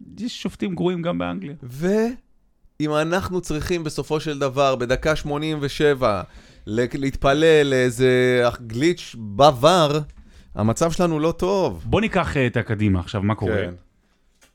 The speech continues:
Speaker 1: תראה, בוא, עכשיו, עכשיו זה הולך כזה דבר. עכשיו הולכים להיות שני משחקים לכולם, עכשיו בעצם המצב מאוזן לכולם.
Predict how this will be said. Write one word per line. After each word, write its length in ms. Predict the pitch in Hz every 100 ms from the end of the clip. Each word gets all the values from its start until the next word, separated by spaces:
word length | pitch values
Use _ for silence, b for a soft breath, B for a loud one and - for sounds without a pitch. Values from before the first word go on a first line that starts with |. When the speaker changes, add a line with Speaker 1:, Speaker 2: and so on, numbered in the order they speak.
| _ - - - - - -
Speaker 1:
תראה, 200 | 131 110 - - - -
בוא, 320 | 127 147 160
עכשיו, 240 | 123 - 156
עכשיו 280 | 139 175 147 - 147
זה 80 | 131
הולך 160 | 139
כזה 180 | - 113
דבר. 240 | 104 90 87
עכשיו 260 | - 190
הולכים 220 | 175 147
להיות 120 | 165 147
שני 140 | 151
משחקים 380 | 147 127 - 123
לכולם, 300 | - 139 165
עכשיו 180 | - 127
בעצם 380 | 120 117 104
המצב 280 | 98 98 113
מאוזן 420 | 104 98 92 98
לכולם. 340 | 92 - 90